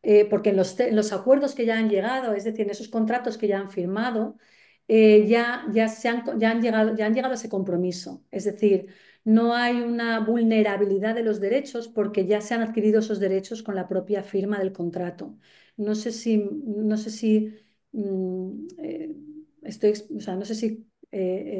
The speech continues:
eh, estoy consiguiendo, eh, transmitir la idea. Es, cuando hablo de tra-, de falta de transparencia, eh, precisamente es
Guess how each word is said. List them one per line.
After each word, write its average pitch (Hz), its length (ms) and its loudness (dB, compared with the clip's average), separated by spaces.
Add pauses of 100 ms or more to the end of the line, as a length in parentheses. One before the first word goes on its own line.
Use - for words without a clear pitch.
(180)
eh, - 20 -8
estoy 196 320 -4
consiguiendo, 208 680 -2 (460)
eh, 190 600 2
transmitir 208 460 0
la 202 120 2
idea. 180 460 -2 (280)
Es, 240 300 0
cuando 233 220 2
hablo 254 140 4
de 277 120 2
tra-, 269 200 -4
de 214 120 -2
falta 247 220 -2
de 262 80 -2
transparencia, 269 960 -4
eh, 214 300 4
precisamente 262 800 0
es 269 200 -4